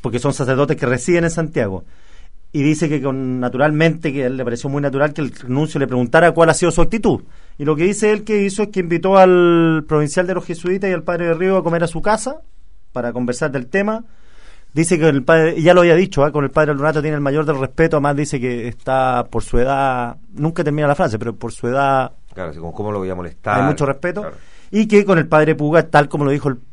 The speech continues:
Speaker 1: propio Mariano Puga, eh, también conversaron, dialogaron. Entonces, dice que eso es todo lo que hubo. O sea,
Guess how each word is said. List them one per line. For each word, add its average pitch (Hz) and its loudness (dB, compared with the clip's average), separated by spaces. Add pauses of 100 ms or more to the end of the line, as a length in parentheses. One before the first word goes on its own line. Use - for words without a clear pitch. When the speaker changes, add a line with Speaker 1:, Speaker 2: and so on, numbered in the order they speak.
Speaker 1:
propio 135 0
Mariano 131 -2
Puga, 156 -4
eh, 135 -12
también 131 -4
conversaron, 147 -2
dialogaron. 127 -2
Entonces, 165 -6 (420)
dice 170 0
que 180 0
eso 196 2
es - -4 (220)
todo 214 8
lo 208 6
que 185 2
hubo. 101 4 (400)
O - -12
sea, 131 -2